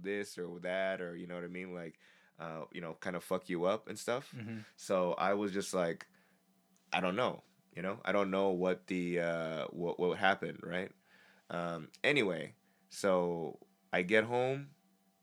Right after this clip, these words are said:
Speaker 1: I wake up the next day, uh, I still have my phone,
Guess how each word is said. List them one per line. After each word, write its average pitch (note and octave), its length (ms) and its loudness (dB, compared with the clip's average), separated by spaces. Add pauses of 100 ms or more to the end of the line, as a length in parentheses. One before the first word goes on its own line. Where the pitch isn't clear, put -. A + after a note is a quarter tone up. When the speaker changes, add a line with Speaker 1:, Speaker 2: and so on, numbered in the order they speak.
(400)
Speaker 1:
I F2 80 -2
wake G#2+ 240 4
up G#2+ 160 2
the A2 60 2
next A2 240 0
day, A2 420 4 (560)
uh, E2 280 -4
I F2 240 0
still F#2 260 -2
have G2 160 -2
my G2 120 -2
phone, F2+ 440 -2